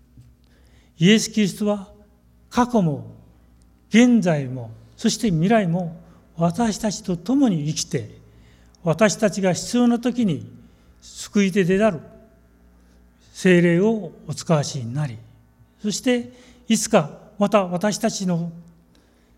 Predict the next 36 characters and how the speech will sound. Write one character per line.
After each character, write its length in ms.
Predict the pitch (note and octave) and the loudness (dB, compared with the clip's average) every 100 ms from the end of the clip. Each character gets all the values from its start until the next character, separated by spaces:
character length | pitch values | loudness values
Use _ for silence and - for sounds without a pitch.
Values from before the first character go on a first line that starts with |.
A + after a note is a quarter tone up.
| _ _ _ _ _ | _ _ _ _ _
た 120 | - | 4
め 180 | B3 A#3+ | 6 6
に 340 | A3 A3+ D3 - - - _ _ - | 4 2 0 -10 -20 -20 _ _ -4
こ 140 | D#3+ | 0
の 100 | D#3+ | 2
世 80 | E3+ | 0
に 360 | E3+ - - - _ _ _ _ _ - | 0 -6 -18 -20 _ _ _ _ _ -18
再 380 | - E3+ D#3 | -4 0 2
臨 180 | D3 C#3 | 2 -4
さ 180 | C3 D3+ | -4 -6
れ 80 | C3 | -8
て、 240 | - A2 - - _ _ _ | -10 -14 -14 -20 _ _ _
そ 100 | - | -6
し 80 | G#3 | -2
て 260 | C#4 C4+ B3+ - - - - _ _ _ _ _ _ _ _ _ - | 0 -2 -4 -20 -20 -20 -20 _ _ _ _ _ _ _ _ _ -4
眠 220 | F3 F#3+ F#3+ | 0 2 2
っ 20 | |
て 140 | G3 | 2
い 20 | |
る 120 | F3 E3+ | 2 2
者 220 | F3 F#3+ | 0 0
の 380 | F#3+ D3 - - _ _ _ _ _ _ _ _ _ _ _ _ _ _ _ _ _ _ _ _ _ _ _ _ _ | 0 -2 -8 -20 _ _ _ _ _ _ _ _ _ _ _ _ _ _ _ _ _ _ _ _ _ _ _ _ _
よ 140 | E3+ F#3 | 2 6
み 100 | A3 | 8
が 100 | A3+ | 8
え 40 | |
り 60 | A3 | 6
の 100 | A3 | 6
ラ 120 | A3 | 2
ッ 60 | A3 | 2
パ 80 | |
を 80 | G3 | -2
吹 80 | - | -2
か 100 | F#3 | -6
れ 100 | |
る 100 | D3 | -6